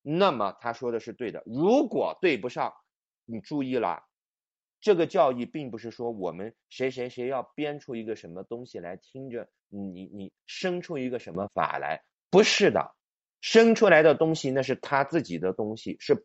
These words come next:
不是传承里边的传承法？所以依法不依人，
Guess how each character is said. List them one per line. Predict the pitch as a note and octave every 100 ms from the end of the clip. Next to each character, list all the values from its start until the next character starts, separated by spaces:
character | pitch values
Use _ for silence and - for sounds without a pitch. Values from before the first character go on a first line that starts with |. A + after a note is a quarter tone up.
| -
不 | G#3+
是 | G#3 E3+
传 | - A2+ C3
承 | A#2+ B2
里 |
边 | F2 G#2
的 | G#2 F#2+
传 | - F#2+
承 | G2 F#2+
法？ | - - _ _ _ _ -
所 | E3
以 | D#3+
依 | G#2 C#3+ F#3+
法 | - D#2 - -
不 | A#2+
依 | A2+ C3
人， | F2+ D#2+ D#2